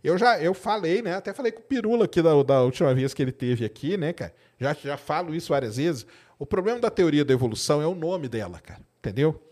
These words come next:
Se ela chamasse teoria da adaptação, seria muito mais bem aceita e não teria tanta dúvida, assim como a sua própria dúvida, entendeu? Mas a gente tem nós mesmos, né? Nós mesmos, os seres humanos,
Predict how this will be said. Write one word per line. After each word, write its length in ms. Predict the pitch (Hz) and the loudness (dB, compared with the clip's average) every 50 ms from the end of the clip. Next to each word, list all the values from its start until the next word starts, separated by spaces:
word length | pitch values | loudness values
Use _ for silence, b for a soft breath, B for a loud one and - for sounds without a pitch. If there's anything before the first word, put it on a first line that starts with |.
| B B B B B B B | B B B B B B B
Se 220 | - - - - | -14 -4 0 2
ela 180 | 202 240 247 247 | 2 2 2 0
chamasse 460 | - - 254 185 165 165 156 - - | -2 -4 -4 -2 -2 -4 -4 -4 -4
teoria 380 | - 185 160 151 160 185 180 | -2 -2 0 0 0 0 0
da 160 | 160 147 147 139 | 0 2 0 -2
adaptação, 960 | 139 143 160 202 254 - - - - 123 - - - - 170 160 147 107 - b b b b b b b b b | -2 -4 -6 -8 -8 -10 -12 -10 -10 -8 -6 -6 0 4 4 4 4 2 -4 b b b b b b b b b
seria 440 | - - - 190 180 165 185 190 | -12 -6 -4 -2 -2 -2 -2 -4
muito 580 | 180 180 190 214 240 254 254 247 247 _ - 247 | -4 -6 -8 -12 -12 -12 -12 -14 -16 _ -16 -12
mais 360 | 214 208 185 190 196 190 160 | -8 -6 -6 -6 -6 -8 -10
bem 260 | 143 139 170 180 180 | -8 -6 -6 -6 -6
aceita 720 | 160 127 - - - - 135 139 151 156 - - 180 180 180 - | -8 -8 -8 -6 -6 -4 -4 -4 -6 -6 -2 -2 -2 -2 -2 -4
e 80 | - 165 | -6 -6
não 200 | 170 170 180 208 | -6 -6 -6 -8
teria 400 | 214 - 240 190 165 160 175 190 | -8 -6 -6 -6 -4 -4 -6 -8
tanta 460 | 185 - - 160 160 170 160 - 196 | -8 -6 -6 -6 -6 -4 -6 -6 -8
dúvida, 460 | 185 139 127 160 185 180 151 156 135 | -8 -8 -10 -12 -12 -12 -12 -10 -10
assim 260 | 131 120 - - 160 165 | -12 -12 -12 -14 -16 -10
como 220 | - 165 160 170 | -8 -6 -6 -6
a 60 | 170 170 _ _ | -8 -8 _ _
sua 220 | - - - 185 175 | -12 -8 -4 -4 -4
própria 400 | 175 - 147 156 160 - 196 190 | -2 0 -2 -2 0 -2 -2 -4
dúvida, 380 | 180 165 143 139 120 110 113 | -2 -2 -2 -2 -2 -4 -8
entendeu? 400 | 110 101 117 104 139 156 185 - b b b b b b b b b b _ | -10 -8 -4 0 0 0 0 -4 b b b b b b b b b b _
Mas 200 | - 175 185 180 | -6 -4 -2 -2
a 60 | 190 | -4
gente 240 | 175 202 233 - - | -4 -6 -8 -4 2
tem 280 | - 208 220 254 415 415 - | 2 2 2 2 -2 -10 -12
nós 420 | 170 185 208 233 285 311 311 - | -6 -2 0 0 0 0 -2 -4
mesmos, 540 | 170 156 196 269 320 262 - 139 120 110 117 | -6 -4 -2 -2 -2 -4 -6 -8 -8 -4 -2
né? 180 | 156 226 285 254 - | -2 -4 -4 -6 -12
Nós 400 | - 147 175 208 294 339 339 - | -10 -6 -6 -4 -4 -6 -8 -10
mesmos, 460 | 185 156 160 190 202 165 160 151 147 | -10 -8 -6 -6 -6 -6 -8 -12 -12
os 80 | 147 139 | -10 -10
seres 380 | - - 170 165 175 175 143 | -8 -8 -8 -6 -6 -6 -6
humanos, 540 | 156 147 120 127 180 262 262 226 120 - b | -6 -4 -4 -2 -2 -2 -2 -4 -8 -10 b